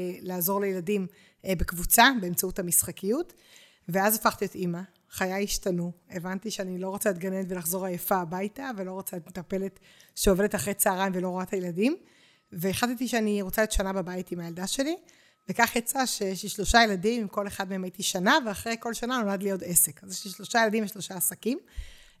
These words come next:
אה, וכולם, בזכות הקורונה, אה, הצלחתי ככה לחבר, והיום כולם מתעסקים בסיפור הזה של התפתחות אישית, קהילה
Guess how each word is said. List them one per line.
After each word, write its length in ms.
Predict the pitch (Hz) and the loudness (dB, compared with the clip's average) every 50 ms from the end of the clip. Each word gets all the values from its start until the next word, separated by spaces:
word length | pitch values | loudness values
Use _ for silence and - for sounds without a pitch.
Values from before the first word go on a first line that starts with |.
| _ | _
אה, 200 | 196 196 196 190 185 175 | 0 0 2 2 0 -2
וכולם, 680 | 190 - - - 226 208 208 233 254 262 254 240 196 185 - - | -4 2 6 6 6 8 10 8 8 10 8 6 2 -2 -10 -4
בזכות 300 | 175 175 165 143 - - | 2 2 4 4 4 0
הקורונה, 460 | 220 - - 180 190 240 254 233 196 180 - _ _ _ - | 0 -2 -2 2 4 6 6 6 4 0 -6 _ _ _ -14
אה, 40 | 196 190 185 185 180 180 180 | -10 -8 -6 -6 -4 -4 -4
הצלחתי 320 | 175 - 208 180 - 233 | -2 -2 -4 -4 -4 -8
ככה 200 | - 190 - 208 | -8 -4 -4 -2
לחבר, 440 | 185 - - 214 180 160 220 226 208 180 | 0 2 0 0 2 4 2 2 2 0
והיום 260 | 185 185 196 208 214 - | 0 0 0 0 -2 -4
כולם 360 | - - - 202 190 196 208 214 | -2 -2 0 2 2 2 2 0
מתעסקים 500 | 220 220 196 - - - - 208 185 175 | -2 -2 2 2 2 2 2 -2 -2 -2
בסיפור 960 | 180 175 175 170 170 - - - - - _ _ - - 196 - 220 220 220 | -4 -6 -6 -10 -12 -14 -16 -20 -20 -20 _ _ 2 2 6 8 8 8 8
הזה 100 | 208 180 | 6 6
של 120 | - 202 | 4 0
התפתחות 420 | 180 - - - - - 220 214 220 | 0 -2 0 0 4 2 2 2 2
אישית, 420 | 196 - - 247 254 285 - - | 2 4 6 6 6 6 4 0
קהילה 540 | _ - 208 180 180 185 190 202 202 202 | _ -2 0 0 0 2 2 4 4 4